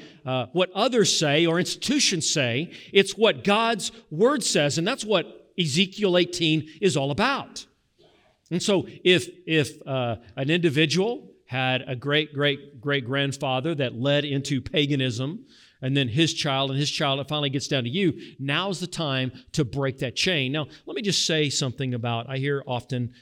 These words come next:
people speak of generational curses, and they must be broke. And here's what gener-, here's how you break generational curses, is you say, "I'm not gonna do that." Done. Okay? It,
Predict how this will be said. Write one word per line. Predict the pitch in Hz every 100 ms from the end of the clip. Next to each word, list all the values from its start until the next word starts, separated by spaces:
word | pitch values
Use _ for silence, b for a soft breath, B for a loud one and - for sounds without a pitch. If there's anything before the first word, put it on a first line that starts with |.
| b
people | 139 139 131
speak | - 131 127
of |
generational | 104 131 123 113 113 104
curses, | 135 120 120 113 - b b
and | 131 123
they |
must | 117 110 120
be | 104
broke. | 131 120 92 - b -
And | 135
here's | 170 175
what | 117
gener-, | 151 135 - 131 -
here's | 202 175
how |
you | 139 117
break | 135 117
generational | 131 113 113 - 92
curses, | 135 131 85 85 - b b b
is | 127 127
you |
say, | - 127 104 B -
"I'm | 165
not | 117
gonna | 107
do | 131 123
that." | 85 - _ _ _ _ _ _ _ _ _ _ _ 117 -
Done. | 240 226 160 107 87 - _ _ _ _ _ _ _ _ _ _ _ -
Okay? | 147 165 185 B B
It, | -